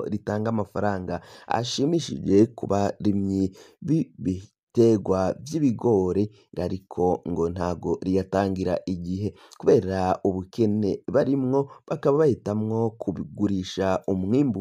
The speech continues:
wabo ngaho kuri abo babegereye, ariko babishura canke babariha amahera y'intica ntikize. Bakaba basaba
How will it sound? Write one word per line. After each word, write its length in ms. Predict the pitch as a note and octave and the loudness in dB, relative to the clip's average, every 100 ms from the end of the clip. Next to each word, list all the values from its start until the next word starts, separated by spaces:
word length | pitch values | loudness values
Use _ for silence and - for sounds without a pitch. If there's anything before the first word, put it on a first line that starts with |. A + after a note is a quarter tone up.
| G2 | 2
wabo 500 | A2 G#2 F2+ F#2+ G#2+ - - | 2 2 2 0 0 -8 -12
ngaho 460 | - F#3+ D#3+ G#2+ G2+ F#2+ - | -6 -4 -4 2 2 2 0
kuri 240 | A2 A#2 A#2+ - | 0 2 2 0
abo 200 | G2+ G2 | -2 -2
babegereye, 840 | G2 G#2 G#2+ F#2 F2+ F2+ F#2 G2 | -2 0 0 -2 -4 0 2 2
ariko 400 | - - E2+ - | 2 -2 -4 -6
babishura 720 | G2 F2+ F#2 G#2+ - F#2+ F#2 F#2+ - - - | -6 -4 -4 -4 -6 -6 -4 -4 -6 -16 -12
canke 340 | F#2 F#2 F#2+ G#2 | -6 -4 0 0
babariha 880 | F#2+ F#2+ G2 G#2+ G#2 G#2+ A2 - - | 0 -2 -6 -8 -4 0 0 -2 -4
amahera 920 | F2+ E2+ D#2 E2+ F#2 - - B2 B2+ B2+ _ | -6 -6 -8 -12 -14 -8 -4 -2 -2 -6 _
y'intica 760 | - F3 F3+ C3 A#2+ A#2+ - A2 - | -8 -2 -2 0 -2 -2 -2 -2 -2
ntikize. 720 | A2 G#2+ G#2+ G#2 - G#2 F#2 - - _ | -2 -2 -2 -4 -4 -4 -2 -6 -10 _
Bakaba 300 | - - - | -8 0 2
basaba 360 | G#3 - G2+ | 0 -2 -4